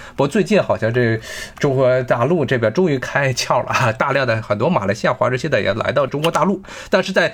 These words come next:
新加坡这个地方是完全不是那么一套路的。李光耀是严厉的打压所谓的华语教育，以前是曾经有过很多独立的华语学校，是主要专教授华语，但是全部都被李光耀以各种这个理由全部都给关闭了。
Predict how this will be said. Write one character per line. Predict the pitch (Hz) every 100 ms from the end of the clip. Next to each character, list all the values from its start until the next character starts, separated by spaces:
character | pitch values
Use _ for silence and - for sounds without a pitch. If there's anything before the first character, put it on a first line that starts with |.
| -
新 | - 220
加 | 208
坡 | - 339
这 | 247
个 | 165
地 | 151
方 | 117 104
是 | 104
完 | 107 127
全 | 143 139
不 | 127 131
是 | 139
那 | 127 120 117
么 | 107
一 | 113
套 | -
路 | 104 123
的。 | 101 101 - -
李 | 117 120
光 | 127 156
耀 | 151
是 | 120 123 117
严 | 117 123 262
厉 | 285
的 | 143
打 | - - 120 113
压 | 123 - - -
所 | 110
谓 | 95
的 | 101
华 | - 117 127
语 | 98
教 | 92 113 92
育， | - - - -
以 | 139
前 | 123 180
是 | 190 160
曾 | 127 147
经 | 190
有 | 175
过 | 107 131
很 | 117
多 | 117 127
独 | 127 135
立 | 185 165
的 | 120
华 | - 113 127
语 | 110
学 | - 95 101
校， | - 131 - -
是 | 139
主 | 123 120 98
要 | 147
专 | 240 226 208
教 | 214 196
授 | 180 131
华 | 110 107
语， | 104 -
但 | 143
是 | 135
全 | - -
部 | 185
都 | 175
被 | 175
李 | 143 104
光 | 131 139
耀 | 147 - - -
以 | 131 123
各 | 269 180
种 | 110
这 | 147
个 | 160
理 | 131
由 | 98 113
全 | - 120
部 | 165
都 | 151 156
给 | 101
关 | 185 156 160
闭 | 202
了。 | 123